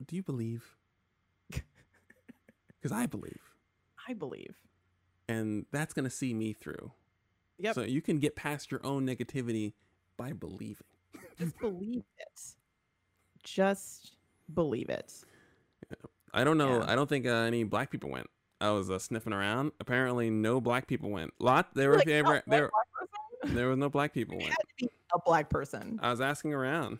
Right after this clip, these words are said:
Speaker 1: It, there was even someone had, someone on Twitter said that the, they, their, like, their brother was friends with one of the guys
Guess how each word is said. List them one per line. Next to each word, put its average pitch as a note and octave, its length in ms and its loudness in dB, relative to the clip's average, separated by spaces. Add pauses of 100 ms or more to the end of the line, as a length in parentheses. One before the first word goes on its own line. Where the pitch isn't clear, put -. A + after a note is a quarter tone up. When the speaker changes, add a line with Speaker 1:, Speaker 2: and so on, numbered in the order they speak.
(120)
Speaker 1:
It, C#3+ 220 0
there D3 120 2
was E3 160 2
even D3+ 200 0
someone E3+ 500 -2
had, C3 480 -2
someone D#3 200 0
on D3 80 0
Twitter C3+ 220 0
said G#2 580 -2
that G2+ 380 0 (600)
the, A2+ 360 0 (180)
they, A#2+ 180 2
their, G#2+ 420 2
like, G2 300 -4
their G#2 100 -4
brother G#2 440 -2
was G2 180 -6
friends G2+ 540 -4
with G2 220 -8
one F#2+ 340 -6
of E2 160 -8
the E2 80 -6
guys C#2+ 720 -8